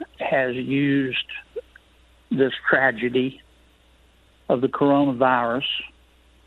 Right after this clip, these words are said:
to prosecute her political goals.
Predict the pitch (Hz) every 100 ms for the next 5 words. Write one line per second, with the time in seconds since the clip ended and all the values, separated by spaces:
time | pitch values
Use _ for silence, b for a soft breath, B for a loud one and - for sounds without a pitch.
0 | _ _ - - 143 - 147 143 - -
1 | 135 120 135 - - 135 123 - 135 127
2 | 127 131 170 147 -